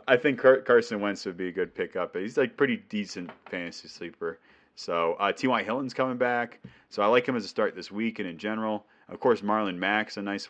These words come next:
nice pickup for this game. I think he might be traded, so maybe to Kansas City, maybe New England. We'll see. Um, another guy that's only rostered in sixteen percent of leagues. And, of course, possibly Davis Mills. Looked really good t-, against New England. Kind of faded down, down the stretch there.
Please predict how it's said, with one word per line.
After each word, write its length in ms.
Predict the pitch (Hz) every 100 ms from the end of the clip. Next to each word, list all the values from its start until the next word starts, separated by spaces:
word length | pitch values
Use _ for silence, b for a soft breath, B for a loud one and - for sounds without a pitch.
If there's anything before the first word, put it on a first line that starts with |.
| -
nice 240 | 98 98
pickup 360 | - 101 101 95
for 60 | 98
this 160 | 92
game. 340 | - 95 92 87
I 80 | 90
think 180 | 123 110
he 80 |
might 200 | 101 95
be 80 | -
traded, 560 | - 104 101 104 98 95
so 360 | - 87 85 85
maybe 240 | 90 92
to 40 | 87
Kansas 300 | - 92 85
City, 280 | 92 90 90
maybe 180 | 87
New 180 | 85 87
England. 300 | 104 107 101 101
We'll 140 | 95
see. 340 | - 107 107 - b b b b -
Um, 400 | 92 92 87 87 _
another 160 | 107 107
guy 140 | 104
that's 180 | 101 98 -
only 180 | 98 95
rostered 320 | 92 92 -
in 100 | 90
sixteen 420 | - 92 - 92
percent 300 | 85 - 92
of 60 | 80
leagues. 340 | 98 117 107 - b b b
And, 100 | -
of 80 | 87
course, 460 | - 123 120 - - _ -
possibly 460 | 123 185 - 180
Davis 320 | 156 156 147
Mills. 340 | 170 175 - - b b b -
Looked 160 | 117
really 340 | 98 117 135 127
good 160 | 127
t-, 140 | 120 123
against 280 | 113 113 107
New 100 | 104
England. 380 | 113 113 107 -
Kind 180 | 120
of 80 | 120
faded 300 | 120 113 113
down, 360 | 104 104 101 95
down 160 | - 95
the 80 | 87
stretch 320 | - 120 -
there. 280 | 120 113